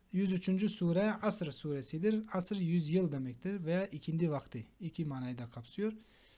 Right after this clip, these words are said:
Ee, "Vel asri" tarzında ilk ayette geçen asr kelimesinden ismini almıştır. Yüz dördüncü sure Hümeze suresidir. Arkadan çekiştiren kimse manasına geliyor ve ilk ayette geçen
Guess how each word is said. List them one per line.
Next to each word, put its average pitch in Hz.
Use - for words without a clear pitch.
Ee, 135
"Vel 143
asri" 135
tarzında 143
ilk 175
ayette 139
geçen 139
asr 147
kelimesinden 131
ismini 156
almıştır. 123
Yüz 160
dördüncü 185
sure 202
Hümeze 185
suresidir. 185
Arkadan 160
çekiştiren 170
kimse 170
manasına 131
geliyor 139
ve 165
ilk 185
ayette 139
geçen 185